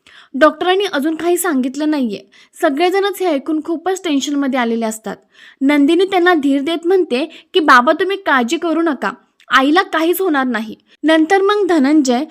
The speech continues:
त्या दोघांपुढेही हात जोडत म्हणतात की, "सॉरी, माझ्यामुळे तुम्हाला लगेचच तिथे यावं लागलं." तेव्हा पार्थ म्हणतो की, "प्लीज, तुम्ही असं काही बोलू नका, we are a family." आता हे पार्थच्या तोंडातून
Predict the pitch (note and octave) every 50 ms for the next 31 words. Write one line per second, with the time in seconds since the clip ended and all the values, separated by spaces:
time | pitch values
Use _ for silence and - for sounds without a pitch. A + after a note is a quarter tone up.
0 | - _ - F#4 G4 D4+ D#4+ D4 C4+ D4 D#4+ E4+ E4+ F4+ F4+ F4+ F#4 F#4+ F#4 E4+
1 | D#4 C4+ C4 B3 C4+ C#4+ C#4+ D4+ C#4+ D4+ D#4 D#4 C#4+ C4 C4+ C4 C4 - F4 F#4+
2 | F#4 - F4+ C#4 B3+ A#3+ - F#3+ - - - - - - - C4 B3+ A#3+ A3+ E4
3 | D#4+ D4+ E4 E4+ D#4 F4 D#4 D4+ D#4 D#4+ E4+ E4+ D#4 C4 A#3 A3+ C#4+ C#4+ F#4+ G4
4 | G4 F4+ E4+ C#4 F4+ F4 D#4 B3+ A#3+ A#3 B3+ B3+ B3 A3+ G#3+ G#3+ G3+ G3 - _
5 | _ _ _ - - - _ - E4+ F#4+ G4 G4 G4 - C#4 C4+ C#4+ D#4+ D#4 F#4+
6 | G4 F4+ D4+ F#4 F4+ - - F#4+ G4 - D#4 D#4 F4+ F4+ - G4 G4 G4+ G4 G4
7 | - G4 G4 E4+ E4+ F4+ F4+ E4 D4+ C4+ C4 D4+ E4+ F4 C#4+ A#3+ - G3 - -
8 | _ _ _ _ _ - C#4 D#4+ F4 F#4 F#4+ G4+ G#4+ G#4 - G4+ D#4 C4 B3+ B3+
9 | C4+ B3 G#3 F#3+ - - _ _ _ - - - - - D4 C#4+ F#4+ F#4+ F#4 F4+
10 | F#4+ F#4 F#4 - C#4+ B3 B3 B3 - E4 E4 - E4+ D#4 C#4+ D4 D4 C4+ E4+ E4